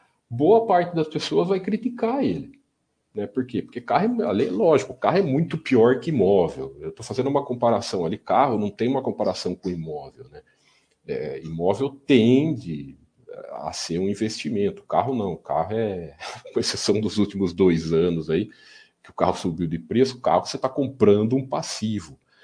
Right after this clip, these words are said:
O que eu tô falando é o raciocínio do conceito, o cara tá, tá financiando pra comprar algo que ele não quer, que ele não pode, que ele não tem dinheiro agora. Ele pode até querer comprar esse carro dele, mas então primeiro junta o dinheiro.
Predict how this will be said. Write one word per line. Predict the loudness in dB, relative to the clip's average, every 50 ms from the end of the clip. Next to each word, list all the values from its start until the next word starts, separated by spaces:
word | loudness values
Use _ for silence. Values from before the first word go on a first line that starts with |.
| -20 -20 _ _ _ _ _
O | -8 -6
que | -2 -2
eu | 0 0
tô | 0
falando | 0 2 2 2 2 2 0
é |
o | 0
raciocínio | 0 -4 -2 -2 -4 -4 -2 -2 0 0 0 2
do | 2 0 2
conceito, | 2 2 2 0 0 0 0 0 0 0 0 -4
o | -6
cara | -6 -6 -6 -6
tá, | -8 -10 -16 _ _ _ _
tá | -8 -8
financiando | -6 -4 -4 -4 -4 -4 -4 -4 -4 -4
pra | -2 -4 -2
comprar | 0 0 0 0 0 -2 0
algo | 2 2 2 2 0 -4
que | -4 -2
ele | -2 -2
não | -2 -4
quer, | -4 -2 -2 -2 -2 -2
que | -2 -2
ele | -2 0
não | -2 0
pode, | 0 2 2 2 2 0 -2 -6 -8 -12 _ _ _ _ _ _ _ _ _ _ _ _ _ _
que | -4 -2
ele | -2 0
não | -2 -2
tem | 2 4 4 6 6 6
dinheiro | 4 4 4 6 6 6 4 2
agora. | 4 2 2 0 0 -4 -8 -12 -16 _ _ _ _ _ _
Ele | -4 -4
pode | 0 2 4 4 4
até | 4 2 0
querer | 0 0 0 0 2
comprar | 2 2 0 0 2 0 0
esse | 0 -2 -6
carro | -6 -2 -2 -2 -2 -2
dele, | -2 -2 -2 -2 -2 -4
mas | -4 -2
então | 0 0 0
primeiro | 0 2 2 2 4 4 2 2
junta | 0 0 0 -2 0 -2 -2
o | -4
dinheiro. | -2 -2 2 4 4 2 2 -2 -10